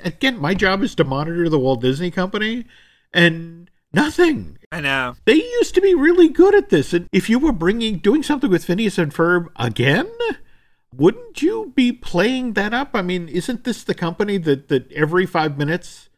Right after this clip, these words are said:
Speaker 1: now I, I get a plug for the live action Kim Possible movie?
Speaker 2: Yeah, it's crazy. I mean, so maybe, maybe we'll just wake up one day and Owl House and Amphibia will be on T V and we'll just be able to watch them and <laughs>
Speaker 1: Mm-hmm.
Speaker 2: that's how it'll be. But yeah,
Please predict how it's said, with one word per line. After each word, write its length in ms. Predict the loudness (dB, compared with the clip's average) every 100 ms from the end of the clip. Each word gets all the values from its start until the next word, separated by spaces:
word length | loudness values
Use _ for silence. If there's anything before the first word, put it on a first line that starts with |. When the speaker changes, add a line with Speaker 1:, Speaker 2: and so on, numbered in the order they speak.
| _ _ _ -2
Speaker 1:
now 420 | 0 0 -2 -6
I, 240 | -4 -2 -2
I 160 | -2 -2
get 180 | 0 0
a 60 |
plug 380 | 0 -2 -2 -2
for 120 | -2
the 220 | -2 0 0
live 340 | 0 -2 -2
action 460 | -4 -6 -6 -8 -6
Kim 240 | -4 -4
Possible 560 | -4 -8 -4 -4 -4 -4
movie? 600 | -4 0 2 2 -4 -4
Speaker 2:
Yeah, 380 | -4 -2 -4 -8
it's 140 | -10
crazy. 420 | -8 -2 -2 -2 -4
I 80 |
mean, 220 | -4 -4 -2
so 140 | -2
maybe, 400 | 0 -2 0 -2
maybe 320 | -2 -4 -2
we'll 240 | -2 -2 -2
just 180 | -4 -4
wake 240 | -2 0
up 180 | -2 0
one 200 | -2 0
day 180 | 0 0
and 80 | 0
Owl 280 | 0 0
House 280 | 2 2 0
and 80 | -4
Amphibia 460 | -6 -6 -4 -4 -4
will 120 | -4
be 160 | -2
on 180 | -2 -2
T 160 | -6 -8
V 220 | -8 -10
and 140 | -12
we'll 120 | -12 -12
just 240 | -12 -10
be 100 | -10
able 220 | -8 -12
to 100 | -14
watch 300 | -14 -12 -14
them 260 | -10 -6 -8
and 200 | -10 -12
<laughs> 60 |
Speaker 1:
Mm-hmm. 880 | -6 -6 -6 -10 -6 -6 -6 -10 -4
Speaker 2:
that's 320 | -4 -4 -4
how 160 | 0 2
it'll 160 | 2 -2
be. 320 | -4 -4 -6
But 220 | -6 -4
yeah, 240 | -2 -4